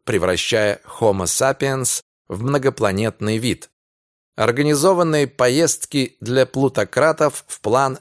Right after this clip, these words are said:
не входили. В качестве поставщика практических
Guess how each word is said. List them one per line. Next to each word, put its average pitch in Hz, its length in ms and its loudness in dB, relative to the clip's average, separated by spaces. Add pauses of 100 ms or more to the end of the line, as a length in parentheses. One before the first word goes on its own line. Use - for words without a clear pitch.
не 139 160 -2
входили. 82 680 -2 (640)
В - 120 -20
качестве 151 500 -2
поставщика 127 920 -2
практических - 840 -4